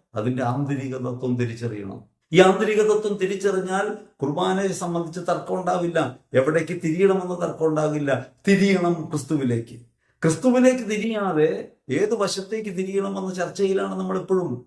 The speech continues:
ക്രിസ്തുവിലേക്ക് തിരിയുമ്പോ ഓരോരുവന്റെയും മുഖങ്ങളിലേക്ക് തിരിയണം. അവരെന്റെ മുഖത്ത് ക്രിസ്തുവിനെ കാണണം. പരസ്പരം നിന്ന് കലഹിക്കുന്നു, പരസ്പരം അധിക്ഷേപിക്കുന്നു, പരസ്പരം ആക്രമിക്കുന്നു,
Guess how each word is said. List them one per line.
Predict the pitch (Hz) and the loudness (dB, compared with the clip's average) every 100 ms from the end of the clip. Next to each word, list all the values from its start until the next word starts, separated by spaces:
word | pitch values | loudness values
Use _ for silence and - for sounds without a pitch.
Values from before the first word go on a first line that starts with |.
| _ _ _ _ - | _ _ _ _ -4
ക്രിസ്തുവിലേക്ക് | 151 - 202 196 202 196 170 | -4 2 4 6 6 4 0
തിരിയുമ്പോ | 185 220 190 170 156 185 226 - - - | -2 0 0 2 2 4 2 -2 -8 0
ഓരോരുവന്റെയും | 135 170 175 185 185 185 190 190 190 196 190 | 4 4 6 4 4 4 2 2 0 0 -2
മുഖങ്ങളിലേക്ക് | 156 175 190 190 190 180 175 | -2 -2 -2 -2 -4 -4 -6
തിരിയണം. | 175 175 170 143 - - | -2 0 0 -2 -8 -2
അവരെന്റെ | 120 160 175 180 190 | 0 2 0 0 -2
മുഖത്ത് | 180 185 175 | -2 -4 -6
ക്രിസ്തുവിനെ | 170 - 190 180 180 | -8 -4 -2 -2 -2
കാണണം. | 170 165 160 143 - 139 | -4 0 -2 -4 -4 0
പരസ്പരം | 147 156 - 160 160 | 2 2 2 0 2
നിന്ന് | 156 156 | 0 0
കലഹിക്കുന്നു, | 156 156 151 170 170 165 160 139 - - | 2 2 2 0 -4 -2 -2 -4 -6 -2
പരസ്പരം | 143 156 - 175 160 | -2 -2 0 2 2
അധിക്ഷേപിക്കുന്നു, | 151 165 175 185 156 156 165 156 151 - _ | 2 0 -2 0 0 0 0 2 0 -2 _
പരസ്പരം | 143 156 - 175 165 156 | 0 0 2 2 2 2
ആക്രമിക്കുന്നു, | 165 196 160 156 160 156 | -2 -2 0 0 0 4